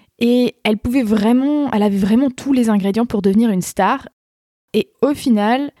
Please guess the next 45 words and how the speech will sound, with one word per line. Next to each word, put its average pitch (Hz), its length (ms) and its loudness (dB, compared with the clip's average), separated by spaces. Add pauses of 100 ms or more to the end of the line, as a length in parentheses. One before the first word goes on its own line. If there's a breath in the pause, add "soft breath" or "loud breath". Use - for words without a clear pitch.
là, 220 120 2
je 202 100 -2
vous 190 80 -4
spoil 190 240 -2
pas 220 120 0
en 214 60 2
vous 190 120 -2
le 185 40 -2
disant, 208 300 0
hein, 202 80 0
on 190 60 0
le 190 60 0
sait 196 200 -2
dès 170 160 -2
le 170 80 -2
début, 196 400 0 (560)
à 196 100 -2
ses 247 140 0
trente-cinq 208 440 0
ans, 226 80 2
bah, 208 200 -2
en 175 140 -2
fait, - 460 -4 (240)
euh, 175 360 -4
elle 180 80 0
se - 100 -8
retrouve 226 340 0
à 196 60 2
faire 190 160 -2
des 185 100 0
castings 220 420 2
pour 185 180 -2
des 170 180 0
spots - 240 -4
T 170 260 -6
V. 208 340 2
Euh, 175 140 -4 (600)
elle 208 140 2
a 190 60 0
pas 254 160 0
réussi, 196 320 -4
elle 202 120 -2
a 190 60 -4
pas 214 160 0
percé. - 420 -8